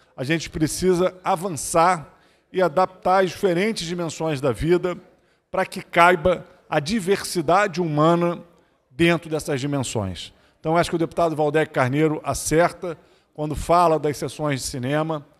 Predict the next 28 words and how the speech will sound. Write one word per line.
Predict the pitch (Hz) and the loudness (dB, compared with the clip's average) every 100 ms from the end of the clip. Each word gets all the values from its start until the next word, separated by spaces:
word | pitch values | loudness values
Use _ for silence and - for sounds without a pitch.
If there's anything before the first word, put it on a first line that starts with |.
| _ _ - | _ _ -14
o | |
direito | 131 143 170 170 | -2 2 4 2
à | |
cultura, | - 139 - 160 170 151 135 117 _ _ | -4 -6 -2 4 4 4 -2 -4 _ _
o | |
direito | 139 139 160 170 | -4 0 2 2
ao | 165 | 0
lazer, | 160 139 101 139 170 160 - _ _ _ _ | 0 -2 0 2 2 0 -8 _ _ _ _
né, | - 170 | -8 -8
também | 180 160 143 202 | -4 -4 -2 -2
devem | 180 175 156 | 0 -4 -4
ser | 170 | -6
estendidos | 156 151 131 165 139 | -6 -6 -4 -4 -2
a | 143 | -6
toda | - 175 156 | -4 -4 -4
a | |
sociedade, | - 147 135 123 147 160 143 147 _ _ _ | -8 -8 -6 -2 0 0 -6 -18 _ _ _
e | 156 | -2
a | |
gente | 127 156 151 | 0 -2 -2
tem | - | -6
feito, | 147 - 165 170 - 117 - _ - | -8 2 4 4 2 -6 -10 _ -6
né, | 147 | -2
esse | 147 147 | -2 0
debate | 135 123 151 151 - | -2 4 6 4 0
nas | 139 | -8
diferentes | 123 139 139 139 135 | -4 -2 -2 -6 -8
dimensões, | 135 120 104 147 156 160 - | -4 -4 -4 -2 0 -2 -8